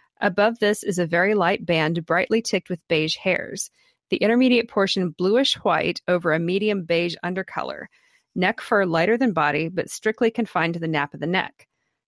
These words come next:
Chest to match intermediate color. The body color to extend as far down the sides as possible.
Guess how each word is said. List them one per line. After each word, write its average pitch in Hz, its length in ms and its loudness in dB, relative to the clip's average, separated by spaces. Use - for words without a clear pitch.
Chest - 400 0
to - 100 -4
match 165 280 0
intermediate 170 500 -2
color. - 440 -8
The 190 160 -2
body 175 300 2
color 190 300 0
to - 160 -4
extend 170 380 -2
as 160 120 -4
far 175 220 0
down 175 180 0
the 175 60 -2
sides 156 360 -2
as 156 120 -8
possible. - 600 -6